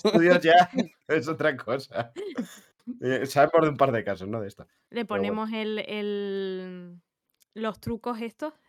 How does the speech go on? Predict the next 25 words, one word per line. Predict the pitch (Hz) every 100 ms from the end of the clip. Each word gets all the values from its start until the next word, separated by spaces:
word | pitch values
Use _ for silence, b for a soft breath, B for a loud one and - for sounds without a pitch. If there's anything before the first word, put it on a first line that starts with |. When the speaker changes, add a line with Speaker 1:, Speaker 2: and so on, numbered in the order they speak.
| _ -
Speaker 2:
eh, | 196 190 185 180 185 180 175 180 202 196 _ _ _ 208 202
que | 202 190 190
se | 185
pueden | 196 196
poner | 190 196
en | 185
los | 180 -
sim | 202 190
y |
demás, | 185 190 226
que | 254
te | 196 180
sacas | 196 190 175
la, | 170 165
la | 190
carrera | 185 175 190 185 180 175 175 _ _ _ _ _ _ _
así, | 185 - 214 320 - - _ _ -
eh, | 208 -
con | 240
el, | 202 208
con | 262 208
el | 202
Speaker 1:
Eh, |
eh, | - 302
Speaker 2:
truco. | 123